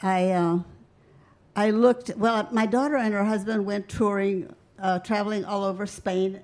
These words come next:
and Portugal. And, uh, so I gave her some homework. It says, "Look around, see if you find somebody, see if you find that last name there."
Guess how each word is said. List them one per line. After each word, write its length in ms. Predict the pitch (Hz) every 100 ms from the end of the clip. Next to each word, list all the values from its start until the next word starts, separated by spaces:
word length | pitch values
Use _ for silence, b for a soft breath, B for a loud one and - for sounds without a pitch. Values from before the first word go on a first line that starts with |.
| -
and 320 | 196 185 180
Portugal. 640 | 226 214 - 233 269 262 - _ _ _ _ _ _ B B B B
And, 340 | - 202 190 185
uh, 220 | 185 175 202 -
so 160 | 208
I 100 | 214
gave 160 | 202 214
her 80 | 214
some 180 | 240
homework. 500 | 226 311 262 156 156
It 60 | 175
says, 300 | 202 202 - - b b -
"Look 220 | 233 233
around, 380 | 294 226 233 233
see 160 | 240
if 80 | 233
you 120 | 262
find 400 | 254 240 233 240
somebody, 560 | 240 220 208 208 214 202 214
see 260 | - - 311
if 100 | 311
you 100 | 294
find 260 | 285 285
that 120 | 247
last 300 | 226 226 240
name 280 | 226 202 196
there." 240 | 180 151